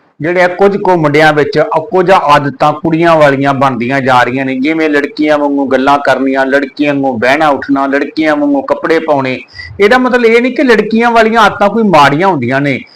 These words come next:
ਮੇਰਾ ਕਹਿਣ ਦਾ ਭਾਵ ਹੈ ਕਿ ਜੋ ਕੁਦਰਤ ਨੇ ਨਿਯਮ ਬਣਾਏ ਨੇ, ਜਿਵੇਂ ਲੜਕਿਆਂ ਦੀਆਂ ਆਦਤਾਂ ਕੁਛ ਹੋਰ ਹੁੰਦੀਆਂ ਨੇ, ਬੋਲਣ ਦੀਆਂ, ਬਹਿਣ ਦੀਆਂ, ਉੱਠਣ ਦੀਆਂ, ਗੱਲ ਕਰਨ ਦੀਆਂ,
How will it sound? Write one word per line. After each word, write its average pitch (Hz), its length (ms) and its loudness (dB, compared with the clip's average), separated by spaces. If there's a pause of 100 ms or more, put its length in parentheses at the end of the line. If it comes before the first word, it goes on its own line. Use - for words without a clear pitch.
(180)
ਮੇਰਾ 233 200 2
ਕਹਿਣ 233 320 0
ਦਾ 254 100 2
ਭਾਵ 185 320 2
ਹੈ 202 60 4
ਕਿ 202 140 -2
ਜੋ 214 220 0
ਕੁਦਰਤ 220 440 0
ਨੇ 233 240 0
ਨਿਯਮ 196 400 0
ਬਣਾਏ 151 360 2
ਨੇ, 151 200 -2 (380)
ਜਿਵੇਂ 208 420 2
ਲੜਕਿਆਂ 185 420 2
ਦੀਆਂ 202 200 2
ਆਦਤਾਂ 196 300 0
ਕੁਛ - 240 -2
ਹੋਰ 185 200 2
ਹੁੰਦੀਆਂ 185 360 0
ਨੇ, 185 100 -2
ਬੋਲਣ 170 480 2
ਦੀਆਂ, 175 320 0
ਬਹਿਣ 170 380 2
ਦੀਆਂ, 170 260 0
ਉੱਠਣ 170 380 -4
ਦੀਆਂ, 165 260 0
ਗੱਲ 160 300 2
ਕਰਨ 160 320 -2
ਦੀਆਂ, 160 320 -2